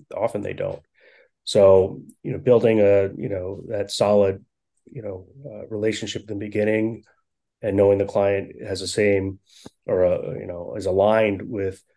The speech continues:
sort of the view of how the relationship's gonna go forward is, is very important to me. And so I would say, you know, when I am the right fit, it's because there's a, there's a consensus on, on sort of the relationship of, of corporate counsel to the company.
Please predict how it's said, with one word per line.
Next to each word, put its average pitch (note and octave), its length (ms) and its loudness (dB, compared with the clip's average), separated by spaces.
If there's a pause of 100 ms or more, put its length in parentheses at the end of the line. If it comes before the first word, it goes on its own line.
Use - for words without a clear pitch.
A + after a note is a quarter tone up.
(100)
sort A2 180 -2
of F#2+ 60 -2
the F#2 60 2
view G2 320 0
of F#2 80 0
how G2 120 -2
the F#2+ 80 -2
relationship's F#2+ 400 -4
gonna F#2+ 180 -8
go F2+ 140 -6
forward G2 380 -4
is, F2+ 260 -10
is G2+ 180 -12
very F#2 480 -4
important G2+ 520 -6
to - 80 -12
me. - 340 -10 (760)
And F2+ 280 -4
so F#2+ 220 4
I G2+ 140 4
would G2+ 120 4
say, G2+ 340 0 (320)
you A2+ 120 -6
know, F2+ 80 -6
when F#2+ 160 -4
I F#2+ 160 0
am C3+ 160 6
the G#2 100 4
right F#2+ 220 0
fit, G2 340 -6
it's - 180 -10
because F#2+ 580 -2 (540)
there's F#2 320 0
a, F2+ 200 0
there's F#2 180 -6
a - 40 -16
consensus F#2 600 -4
on, F2+ 340 -8 (100)
on F#2 160 -10
sort F2+ 240 -6
of F2 80 -6
the F#2 100 -6
relationship F#2+ 580 -6
of, F2 300 -8
of F#2 180 -10 (380)
corporate G2 320 0
counsel F#2+ 320 -4
to - 120 -10
the - 80 -10
company. - 440 -14